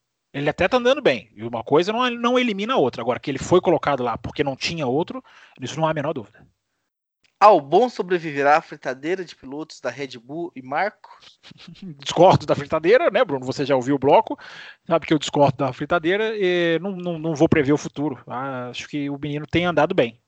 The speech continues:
Speaker 1: é, mas é o mais inexperiente da, a chegar na Red Bull. E repito, não, pra mim não é um fora de série.
Speaker 2: O que Fábio Campos e os outros participantes fariam se estivessem na posição de Helmut Marko?
Speaker 1: Jamais teria contratado Pierre Gasly.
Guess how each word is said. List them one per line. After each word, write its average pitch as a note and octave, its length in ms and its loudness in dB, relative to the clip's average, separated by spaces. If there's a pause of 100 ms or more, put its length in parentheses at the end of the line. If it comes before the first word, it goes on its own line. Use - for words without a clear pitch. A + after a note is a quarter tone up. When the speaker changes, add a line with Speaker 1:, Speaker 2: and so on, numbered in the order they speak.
(120)
Speaker 1:
é, G#2 580 -14 (140)
mas C3+ 180 -2
é D3 80 6
o D3 60 2
mais C#3 200 2
inexperiente D3+ 640 -4
da, D#3 120 2 (180)
a D#3+ 80 -2
chegar C#3+ 340 -2
na D3 60 -4
Red D3 220 -6
Bull. F3+ 200 0 (200)
E G3 40 -2
repito, F#3+ 400 2
não, F3 240 4
pra E3 200 2
mim D#3+ 120 -8
não G#3+ 160 -4
é E3 80 0
um F#3+ 320 -8
fora E3 220 0
de D#3 80 -16
série. - 320 -10 (1040)
Speaker 2:
O A#3 200 2 (160)
que D4+ 240 0
Fábio E3+ 360 0
Campos E3+ 520 -4
e - 20 -8
os C3 180 -8
outros D3 200 -8
participantes - 640 -8
fariam B3 560 0 (320)
se - 140 -12
estivessem B2 500 -2
na A#2 80 -8
posição A#2 460 -10
de A2 100 -10
Helmut A2+ 500 -8
Marko? F2+ 360 -12 (500)
Speaker 1:
Jamais E3+ 580 -2
teria D#3+ 240 -4
contratado C#3+ 640 -8
Pierre C3 360 -6
Gasly. C3+ 440 -4